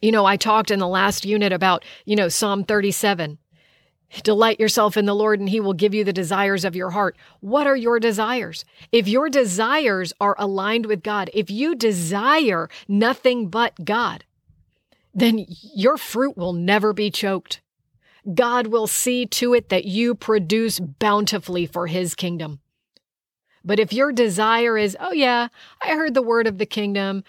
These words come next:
but you know, I'd like to be really big in this world. I'd like to be rich in this world. I'd like to have this and this and this and this in this world." The desire for other things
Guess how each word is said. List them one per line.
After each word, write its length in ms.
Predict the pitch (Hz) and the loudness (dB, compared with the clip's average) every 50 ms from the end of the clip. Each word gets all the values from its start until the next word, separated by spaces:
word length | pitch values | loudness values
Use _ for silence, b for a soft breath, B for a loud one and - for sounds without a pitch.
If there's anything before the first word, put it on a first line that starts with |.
| B B B | B B B
but 160 | - 254 254 269 | 0 2 2 4
you 80 | 269 | 4
know, 320 | 262 262 254 254 254 254 - _ | 4 4 4 2 2 0 0 _
I'd 240 | 220 240 254 262 240 | 2 4 4 4 4
like 180 | 240 226 - - | 2 0 0 -2
to 120 | - 202 | -2 0
be 140 | 202 196 185 | 0 0 0
really 320 | 175 180 190 185 185 180 | 0 0 0 0 0 0
big 280 | 156 185 185 180 170 175 | 0 2 0 0 0 -2
in 140 | 165 165 175 | -4 -2 -2
this 200 | 190 - - - | -4 -4 -4 -4
world. 300 | 180 175 160 151 147 B B B B B | -4 -4 -4 -4 -6 B B B B B
I'd 240 | - 226 233 240 226 | 2 4 4 4 4
like 180 | 233 214 208 - | 2 0 0 -2
to 120 | - 208 170 | -4 -4 0
be 180 | 196 190 175 | 0 0 0
rich 320 | 165 180 190 190 - - - | 2 2 0 0 0 -2 -6
in 240 | 185 180 175 180 | -4 -4 -4 0
this 220 | 185 202 - - - | 0 0 -2 -2 -4
world. 280 | 175 170 160 160 147 B B B B | -6 -6 -6 -8 -10 B B B B
I'd 260 | - 220 233 247 233 233 | 2 4 4 4 4 4
like 220 | 226 220 208 165 | 0 0 0 -2
to 100 | 208 196 | -2 -2
have 280 | 185 190 180 175 175 196 | 0 0 -2 -2 0 0
this 260 | 285 311 - - - | 0 0 0 -2 -4
and 180 | 185 180 214 | -4 -2 0
this 240 | 277 320 302 - - | 0 -2 -2 -2 -4
and 180 | 190 170 175 190 | -6 -6 -2 -2
this 240 | 247 285 262 - - | -2 -2 -2 -2 -4
and 220 | 175 165 165 185 | -4 -4 -2 -2
this 240 | 240 269 254 - - | -2 -2 -2 -2 -6
in 160 | 165 160 160 | -8 -4 -2
this 220 | 202 247 - - | -2 -2 -2 -2
world." 340 | 185 175 160 123 120 - - - _ _ _ _ _ _ _ _ _ _ _ _ _ - - _ _ _ _ _ _ _ _ _ _ _ _ _ | -4 -6 -6 -6 -6 -10 -14 -20 _ _ _ _ _ _ _ _ _ _ _ _ _ -20 -20 _ _ _ _ _ _ _ _ _ _ _ _ _
The 100 | 196 214 | -2 2
desire 840 | 185 214 202 165 156 196 196 202 214 220 220 233 226 226 226 226 247 - _ _ | 2 2 2 2 0 0 2 2 2 4 4 2 2 2 -2 -4 -6 -12 _ _
for 300 | _ - 208 196 180 - _ - | _ -6 -4 -4 -4 -4 _ -4
other 500 | 196 202 190 196 202 196 202 208 208 - _ _ _ _ _ _ _ _ | -2 -2 0 0 0 0 0 -2 -6 -12 _ _ _ _ _ _ _ _
things 680 | - - - 214 190 180 165 151 151 147 - - - | -20 -4 -2 0 0 0 -2 -6 -8 -6 -6 -6 -6